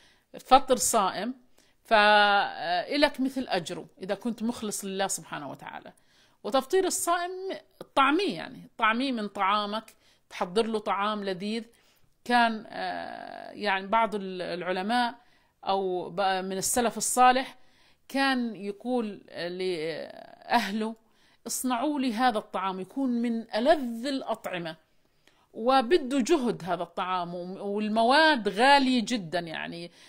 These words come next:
بده ينحط فيه عسل وبده ينحط فيه شيء، يعني كل المواد الانجريدينتس كلها غالية، فيأتي بها ويقول لهم: "اصنعوا لي إياه"، يعني مشتهيه، آه، جاي على بالي. فعندما يصنعوا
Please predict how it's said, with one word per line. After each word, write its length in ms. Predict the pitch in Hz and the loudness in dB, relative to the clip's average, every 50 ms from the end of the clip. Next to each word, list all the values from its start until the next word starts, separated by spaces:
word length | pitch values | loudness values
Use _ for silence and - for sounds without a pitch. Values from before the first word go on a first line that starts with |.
| - _ _ | -20 _ _
بده 280 | 240 277 240 202 214 233 | -4 -4 -4 -2 -2 -2
ينحط 360 | 233 220 - - 233 - - | -2 -2 -2 -4 -6 -6 -8
فيه 220 | - - 220 202 | -8 -4 -4 -2
عسل 420 | 170 180 233 247 - - 254 254 240 | 0 2 0 0 2 0 0 -2 -2
وبده 280 | 214 214 190 180 214 | -4 -8 -8 -8 -8
ينحط 440 | 220 220 208 - - 240 240 240 - | -8 -8 -8 -4 -4 -4 -4 -6 -10
فيه 200 | - - 262 240 - - - - _ | -6 -6 -6 -6 -6 -12 -20 -20 _
شيء، 460 | - - - - 302 294 277 - - | -12 -8 -2 0 4 4 4 2 2
يعني 520 | 208 214 202 202 208 214 214 214 214 - - | 0 0 2 2 0 -2 -4 -4 -6 -8 -12
كل 260 | - - 339 311 285 | -4 -2 0 0 2
المواد 520 | 285 262 240 247 226 226 233 233 214 175 | 0 0 0 2 4 6 6 6 6 4
الانجريدينتس 640 | 180 185 180 202 190 185 202 247 277 240 277 269 247 - | -2 -6 -6 -6 -6 -4 -4 -4 -4 -2 -2 -2 -4 -2
كلها 360 | - 349 320 277 285 302 240 220 | 0 0 2 2 2 2 4 8
غالية، 500 | 247 262 247 220 202 190 170 160 156 - - - - _ _ _ _ _ _ _ _ _ _ | 8 10 10 8 6 4 0 -4 -4 -8 -14 -20 -20 _ _ _ _ _ _ _ _ _ _
فيأتي 840 | - 262 254 240 240 233 233 226 233 285 311 - 233 - - 269 269 | 4 6 8 10 10 8 8 8 8 8 8 8 6 2 0 0 0
بها 280 | 240 202 277 302 269 285 | 0 0 -2 -2 0 0
ويقول 240 | 277 254 220 277 262 | -2 -2 -2 -2 -2
لهم: 140 | 269 254 233 | -2 -4 -4
"اصنعوا 500 | 262 - - 247 254 240 240 285 269 254 | -4 -4 -4 -2 -2 -2 -2 0 0 0
لي 80 | 240 247 | 0 0
إياه"، 400 | 220 208 208 190 180 170 - - _ _ _ _ | 0 2 2 0 0 -2 -4 -10 _ _ _ _
يعني 260 | - - 202 190 196 202 | -6 -2 -2 -2 -2 -2
مشتهيه، 760 | 220 208 - - - 254 208 214 247 233 202 170 165 - _ _ _ _ _ _ _ _ _ - | -4 -4 -6 -2 -2 0 0 2 0 -2 -2 -4 -8 -14 _ _ _ _ _ _ _ _ _ -4
آه، 220 | - 208 202 202 | -2 0 2 2
جاي 220 | 196 185 185 262 262 | 0 2 4 6 6
على 300 | 254 220 233 240 240 226 | 6 6 6 4 4 4
بالي. 460 | 196 247 247 233 214 196 175 165 170 - _ _ _ _ _ _ _ | 4 4 4 4 4 2 -2 -6 -12 -16 _ _ _ _ _ _ _
فعندما 560 | - 190 208 214 202 233 233 233 226 214 202 | -6 -4 -4 -4 -4 -4 -4 -4 -4 -4 -4
يصنعوا 720 | 202 233 233 - - 247 240 240 220 226 254 262 277 311 | -6 -6 -6 -6 -6 -6 -8 -8 -8 -8 -8 -8 -8 -10